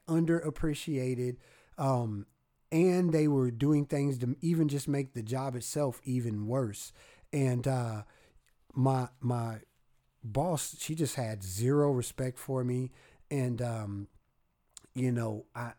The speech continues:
I just had to get out of there. But unlike the other place, I'm, I'm trying my hardest. So I'm praying about this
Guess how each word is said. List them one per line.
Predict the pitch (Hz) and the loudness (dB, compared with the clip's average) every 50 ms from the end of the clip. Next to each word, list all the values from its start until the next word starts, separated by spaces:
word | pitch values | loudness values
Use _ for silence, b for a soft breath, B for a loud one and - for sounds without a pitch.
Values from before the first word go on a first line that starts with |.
| _ _ - | _ _ -12
I | 123 127 | -10 -6
just | 117 131 123 - - - | -4 -4 -4 -4 -6 -10
had | - - - 143 147 147 139 131 | -14 -12 -8 -4 -4 -2 -2 -2
to | |
get | 110 120 113 | -4 -4 -4
out | 120 131 143 123 107 | -4 -4 -4 -4 -6
of | 95 95 | -8 -10
there. | 95 92 90 90 B B B B B B B - | -12 -12 -14 -16 B B B B B B B -2
But | 127 135 - | -2 0 2
unlike | 143 151 170 170 160 165 165 | 4 4 4 4 4 0 0
the | - 143 151 | 0 0 2
other | 175 165 160 | 2 2 2
place, | 156 - 185 170 156 156 160 156 - - b b b b b b _ - | 0 0 0 0 0 0 0 -2 -4 -10 b b b b b b _ -4
I'm, | 139 143 147 151 143 - - | -2 0 2 0 0 -2 -2
I'm | 139 156 160 - | -2 0 0 0
trying | - - - - 135 143 143 139 135 | -2 -4 -4 -2 -2 0 0 0 0
my | 127 127 123 | 0 -2 -2
hardest. | 117 131 123 110 95 95 - - | -2 -4 -4 -4 -6 -8 -8 -6
So | - 117 | -6 -2
I'm | 127 165 170 | -2 -2 -2
praying | - - - - 139 139 139 127 | -2 -2 -4 -2 -2 0 0 -2
about | 123 110 120 110 110 - | -2 -2 -4 -6 -6 -8
this | 110 95 - | -12 -12 -12